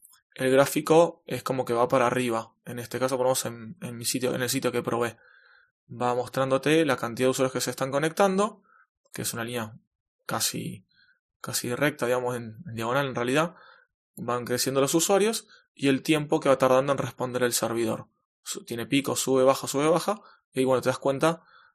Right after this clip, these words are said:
si hay, también si hay alguna caída, si tiene algún timeout o algún error. Y bueno, no mucho más que agregar de esta herramienta. Eh, es genial, es muy necesaria de usar si tenés, estás creando un sitio que va a tener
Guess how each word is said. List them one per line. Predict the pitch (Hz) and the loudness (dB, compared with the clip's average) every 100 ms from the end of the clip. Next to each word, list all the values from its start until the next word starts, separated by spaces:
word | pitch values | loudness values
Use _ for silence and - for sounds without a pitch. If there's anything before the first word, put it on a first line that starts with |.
| _ | _
si | - 127 | 0 2
hay, | 127 123 | 4 2
también | 123 127 127 | 0 -4 -2
si | 120 | 0
hay | |
alguna | 123 127 117 | 0 0 0
caída, | 117 131 135 135 | 2 4 6 4
si | 127 117 | 4 0
tiene | 120 | 0
algún | 120 123 120 | 0 -2 -2
timeout | 123 131 131 131 131 | -2 2 4 4 2
o | 120 | -4
algún | 117 117 | -6 -8
error. | - - - _ _ _ _ _ _ _ _ _ - | -8 -8 -10 _ _ _ _ _ _ _ _ _ 0
Y | |
bueno, | 165 139 | 2 4
no | 147 | 0
mucho | 160 156 143 | 0 0 0
más | 156 | 0
que | - 139 | 0 2
agregar | 135 143 147 | 4 4 4
de | 139 | 2
esta | 139 - | 0 0
herramienta. | 131 147 190 196 196 208 - - | 2 2 0 0 -2 -2 -8 -6
Eh, | 127 123 123 - _ _ _ _ - | -4 -4 -6 -14 _ _ _ _ -4
es | 131 | -2
genial, | - 127 139 170 202 202 - | -2 -2 0 2 0 -4 -14
es | - 120 - - - _ _ _ _ - | -10 -4 -4 -4 -8 _ _ _ _ -6
muy | 131 | -4
necesaria | 139 135 - 123 131 135 127 | -2 0 0 2 4 6 4
de | |
usar | 113 110 131 139 | 2 2 4 4
si | 127 | 0
tenés, | 120 123 - - _ _ _ _ _ - | -4 -4 -4 -6 _ _ _ _ _ -18
estás | 113 120 | -8 -4
creando | 117 127 | 0 0
un | 127 | 0
sitio | 120 143 135 123 | 2 2 4 4
que | |
va | 117 | 2
a | |
tener | 123 127 120 | 2 2 0